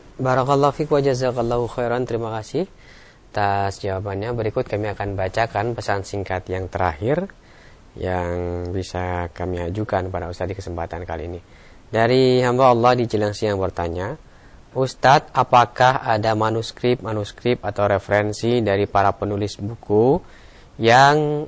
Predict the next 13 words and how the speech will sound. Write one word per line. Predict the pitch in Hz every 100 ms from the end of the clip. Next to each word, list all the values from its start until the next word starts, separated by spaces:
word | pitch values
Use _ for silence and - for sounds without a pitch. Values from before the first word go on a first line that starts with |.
| -
memang | 147 151 175 156 180
menyatakan | 175 151 147 147 135 147 143
tentang | 123 127 123
keburukan-keburukan | 107 104 101 - 104 101 104 98 98 98
para | 95 95 95
sahabat, | - 90 87 92 98 95 98 -
bahkan | 85 - 95
Muawiyah | 98 69 87 95 101
atau | 92 95
Zaid | 90 92 98 117
dan | 87 92
lain |
sebagainya, | 90 80 92 98 104 120 107